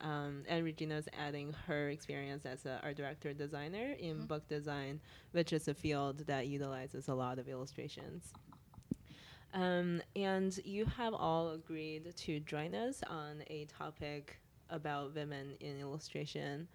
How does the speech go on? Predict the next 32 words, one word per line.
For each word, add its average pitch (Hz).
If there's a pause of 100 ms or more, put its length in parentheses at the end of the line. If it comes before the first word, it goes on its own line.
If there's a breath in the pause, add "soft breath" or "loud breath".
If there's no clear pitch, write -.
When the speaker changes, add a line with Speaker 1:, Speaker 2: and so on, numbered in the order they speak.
(480 loud breath)
Speaker 1:
Uh, 156
and 170
we 165
do 170
a 160
lot 147
of 156
different 190
topics 220
for, 208
um, 190
this 196
podcast. 208
We 165
cover 160 (160)
education, 156
the 147
income 151
gap, 147 (200)
diversity, 147 (380 loud breath)
race, 151
uh, 147
L 147
G 151
B 151
T 147
Q, 240
and 190
everything 165
else. 208 (100)
Um, 160
so 170